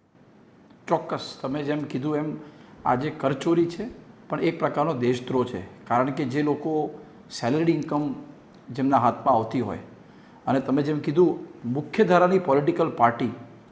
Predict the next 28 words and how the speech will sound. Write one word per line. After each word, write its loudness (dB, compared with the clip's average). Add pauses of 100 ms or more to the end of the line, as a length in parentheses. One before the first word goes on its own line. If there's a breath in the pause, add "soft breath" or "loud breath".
(120)
જેઓ 2 (520 loud breath)
genuinely 4
પોલિટિક્સનું 4
કામ 8
કરે -2
છે, -12 (320)
એવી 4
પાર્ટી 6
હોય 2
જેના -2
રિપ્રેઝેન્ટેટિવ -2
આજે 0
પાર્લામેન્ટમાં 0
હોય, -2 (400 loud breath)
એટલે -2
કે -4
લોકસભામાં 0
ચૂંટાઈને -2
જતા -6
હોય, -4 (420 loud breath)
કે 2
આપણી 6
લેજિસ્લેટિવ 0
એસેમ્બલીમાં -2 (560 soft breath)
કામ 8
કરતા -4
હોય, -6 (360 loud breath)
અને -2